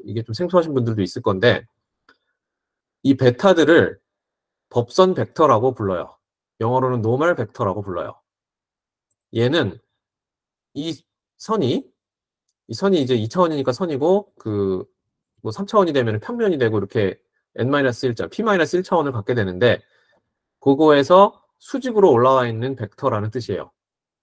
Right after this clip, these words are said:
그래서 지금 이 평면에, 이 선에 대해서 평-, 그 수직인 벡터는 이 방향이죠.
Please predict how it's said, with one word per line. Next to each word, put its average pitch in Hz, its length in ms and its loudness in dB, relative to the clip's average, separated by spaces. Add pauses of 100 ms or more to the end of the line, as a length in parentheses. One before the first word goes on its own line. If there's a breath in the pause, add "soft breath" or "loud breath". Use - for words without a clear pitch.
(220)
그래서 123 120 -10
지금 131 360 -2
이 156 280 0
평면에, 180 500 -2
이 139 180 -2
선에 196 240 0
대해서 139 340 2
평-, - 220 -10
그 110 320 -2
수직인 196 360 -2
벡터는 120 380 -4
이 123 80 -2
방향이죠. 90 520 -4